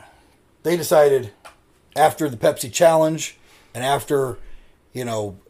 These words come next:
uh, what, what's, uh, Michael Jackson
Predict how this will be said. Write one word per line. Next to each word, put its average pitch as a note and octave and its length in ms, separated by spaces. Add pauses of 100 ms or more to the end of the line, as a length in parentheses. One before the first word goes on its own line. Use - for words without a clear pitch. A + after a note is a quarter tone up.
(120)
uh, D#2 420 (1500)
what, B2+ 320
what's, C3 300
uh, C3+ 180 (440)
Michael A#2+ 280
Jackson B2+ 600